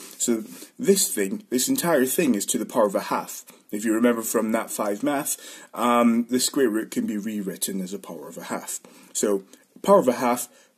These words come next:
bring it up to the top, it becomes a power of a negative half.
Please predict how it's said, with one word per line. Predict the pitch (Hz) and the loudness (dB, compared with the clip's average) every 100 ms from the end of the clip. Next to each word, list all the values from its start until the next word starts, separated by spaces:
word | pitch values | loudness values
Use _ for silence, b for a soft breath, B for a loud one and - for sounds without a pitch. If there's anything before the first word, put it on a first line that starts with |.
| _ _ - | _ _ 0
bring | 208 233 185 | 4 6 4
it | - | 4
up | 107 - | -2 -2
to | 92 | -10
the | 92 | -4
top, | - 139 113 - _ - | 4 4 4 -4 _ -4
it | 123 | -2
becomes | 107 101 104 | -2 -6 -4
a | 104 | -8
power | - 87 82 | -8 -8 -8
of | 95 | -4
a | 123 | -2
negative | 147 170 - 196 - | 0 -2 -4 -10 -10
half. | - - - | -12 -12 -14